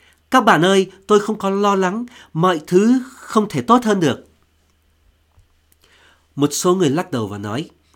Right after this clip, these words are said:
"Cái anh chàng tội nghiệp này, anh không có đủ nhận thức để lo lắng." Nhưng sự thật là tôi có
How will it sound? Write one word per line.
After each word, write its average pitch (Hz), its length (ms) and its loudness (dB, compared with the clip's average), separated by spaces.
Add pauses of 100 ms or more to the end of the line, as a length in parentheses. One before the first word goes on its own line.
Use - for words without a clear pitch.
(640)
"Cái 143 120 -12
anh 143 100 -8
chàng 117 260 -8
tội 117 140 -12
nghiệp 101 300 -10
này, 87 240 -14 (300)
anh 165 140 -2
không 170 180 -4
có 190 80 -2
đủ 151 280 0
nhận 117 180 -6
thức 202 180 -12
để 87 120 -10
lo 101 160 -10
lắng." 110 240 -10 (1300)
Nhưng 190 100 -2
sự 175 200 -2
thật - 200 -4
là 117 120 -8
tôi 143 200 -6
có 147 160 -6